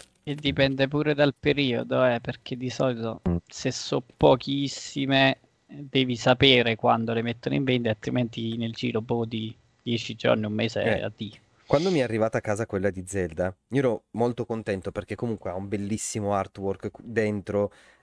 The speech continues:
Speaker 3: e già soltanto quello vale i, i soldi che gli si dà. Quando ho visto dentro <laughs>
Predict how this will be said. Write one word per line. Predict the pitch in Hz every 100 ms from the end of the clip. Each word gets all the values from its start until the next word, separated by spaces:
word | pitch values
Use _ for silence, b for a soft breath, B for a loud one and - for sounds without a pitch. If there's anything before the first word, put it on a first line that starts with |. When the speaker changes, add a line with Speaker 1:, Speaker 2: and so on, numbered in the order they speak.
| b
Speaker 3:
e | 107 113 117 -
già | 117 135
soltanto | 117 120 104 110 107 110
quello | - 110 107 104 104 104 101 -
vale | 101 95 95 98 98 98 -
i, | 104 98 95 95 -
i | 104
soldi | 107 95 95 95 101
che | 98
gli | 87
si | - 92
dà. | 92 82 _ _ _ _ _ _ _ _ _ _ _ - -
Quando | 226 220
ho |
visto | 156 147 143
dentro | 135 135 - - 113
<laughs> | -